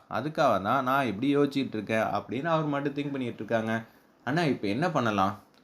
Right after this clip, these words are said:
அங்க இருந்த ஒருத்தரை கண்டுபிடிக்கணும்னா எங்களுக்கு அவரை யார் என்ன ஏதுன்னு தெரியாது, சொல்லவும் முடியாது. அப்படி இருக்கும்போது எப்படிண்ணே இதெல்லாம் சாத்தியம்?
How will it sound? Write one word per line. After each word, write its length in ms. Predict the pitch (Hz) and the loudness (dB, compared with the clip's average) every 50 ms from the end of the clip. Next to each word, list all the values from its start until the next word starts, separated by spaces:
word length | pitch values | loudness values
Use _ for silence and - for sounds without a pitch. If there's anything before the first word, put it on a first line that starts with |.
| _ _ - | _ _ -4
அங்க 360 | - 117 120 117 113 110 110 - | -2 0 2 4 6 6 4 4
இருந்த 400 | 120 127 147 190 180 175 165 143 | 4 2 2 0 0 0 0 2
ஒருத்தரை 560 | 123 107 101 104 101 - 107 98 98 95 101 - - - _ _ _ - | 2 2 0 -2 -2 -2 0 4 4 4 4 2 -4 -16 _ _ _ -4
கண்டுபிடிக்கணும்னா 880 | 123 139 175 185 185 160 143 127 127 110 104 101 101 101 101 107 107 110 - - _ | -2 -2 0 0 0 2 0 0 0 -2 -2 0 2 4 4 4 4 0 -6 -16 _
எங்களுக்கு 680 | - 92 98 104 101 95 98 95 85 - 98 95 98 - - | -6 -4 -4 -2 0 0 0 -2 -2 -2 -2 -2 -2 -2 0
அவரை 400 | 110 110 113 110 107 107 107 110 107 - | 0 2 2 4 2 2 0 0 -4 -4
யார் 300 | - 101 101 113 135 147 | 0 4 6 6 6 6
என்ன 220 | 139 120 104 107 110 | 4 0 -2 -2 -2
ஏதுன்னு 280 | 107 98 95 104 131 | -2 -2 -2 -4 -4
தெரியாது, 560 | 127 123 117 117 120 110 101 90 101 104 107 - - _ _ _ | -4 -2 0 2 2 2 2 2 0 -2 -2 -4 -12 _ _ _
சொல்லவும் 800 | - - - 160 175 202 214 202 165 131 120 117 131 151 151 - - | -8 0 2 4 4 4 4 4 4 2 2 0 0 -2 -4 -8 -8
முடியாது. 580 | - 120 127 147 165 160 131 110 98 101 107 - | -4 0 2 4 6 6 6 6 6 4 0 -2
அப்படி 300 | - 95 107 - - 170 | -2 -4 -4 -2 0 0
இருக்கும்போது 480 | 170 160 160 151 147 127 110 107 107 110 | 2 2 0 0 -2 -2 0 -2 -2 -2
எப்படிண்ணே 640 | 110 101 120 151 165 160 - 233 226 226 214 220 208 | -2 -2 -2 -2 -2 -4 -6 -6 -4 -4 -4 -4 -4
இதெல்லாம் 420 | 180 139 123 104 107 113 120 127 | -2 0 0 0 2 2 2 0
சாத்தியம்? 720 | 127 - - 110 113 117 - - 113 104 104 101 104 107 | 0 -2 0 2 2 2 0 -2 -6 -2 0 0 0 0